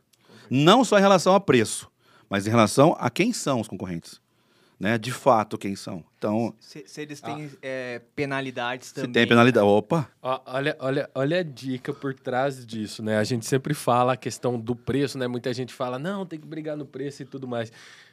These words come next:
Speaker 3: Não é só preço. O primeiro passo, até antes de analisar os documentos de habilitação daquela empresa, é, essa empresa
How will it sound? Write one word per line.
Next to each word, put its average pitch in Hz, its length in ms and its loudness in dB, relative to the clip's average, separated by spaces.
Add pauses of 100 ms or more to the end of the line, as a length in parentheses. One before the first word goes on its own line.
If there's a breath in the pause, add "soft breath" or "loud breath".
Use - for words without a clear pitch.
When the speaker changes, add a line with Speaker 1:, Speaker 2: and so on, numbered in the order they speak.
(240 loud breath)
Speaker 3:
Não 175 180 -2
é 185 60 -2
só 165 180 -8
preço. 107 500 -10 (260 soft breath)
O 123 80 -12
primeiro 156 480 -2
passo, 143 560 -4 (280 soft breath)
até 175 680 -2
antes 175 440 0
de 131 80 0
analisar 143 500 0
os 226 100 -4
documentos 175 440 -8
de 156 100 -8
habilitação 147 680 -6
daquela 160 340 -4
empresa, 170 460 -2
é, 131 180 2 (300 soft breath)
essa 160 260 -2
empresa 110 640 -4